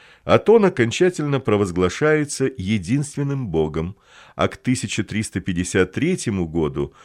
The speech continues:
уже начинаются преследования почитателей всех других культов. Эхнатона можно отнести к числу великих людей, хотя бы потому, что он стал первым в истории человечества правителем,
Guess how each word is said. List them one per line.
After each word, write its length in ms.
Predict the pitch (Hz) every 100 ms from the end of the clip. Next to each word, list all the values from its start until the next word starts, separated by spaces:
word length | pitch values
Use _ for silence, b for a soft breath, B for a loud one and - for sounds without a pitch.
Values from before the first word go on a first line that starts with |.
| B B B
уже 260 | - 90 180
начинаются 720 | 175 - 127 156 151 - 120
преследования 1000 | - 101 110 - 151 160 92 78 73 69
почитателей 840 | - 85 - 82 117 120 123 113 117
всех 440 | - 127 139 147
других 480 | 143 135 82 104 -
культов. 440 | - 82 - - - _ _ _ _
Эхнатона 560 | 92 - 95 92 113 117
можно 340 | 95 98 104
отнести 440 | 90 - 87 - 110
к 80 | -
числу 360 | 80 - 92
великих 500 | 101 82 101 - 92
людей, 500 | - 98 107 147 76 B B B
хотя 320 | - - 69
бы 140 | 69
потому, 600 | 73 73 - 69 73 107 b b b
что 260 | - - 82
он 80 |
стал 320 | 85 - 90 82
первым 600 | - 110 117 98 85 78
в 80 | 87
истории 400 | - 95 82 76
человечества 800 | - 73 73 95 - 78 80 73
правителем, 840 | - 76 78 131 139 82 76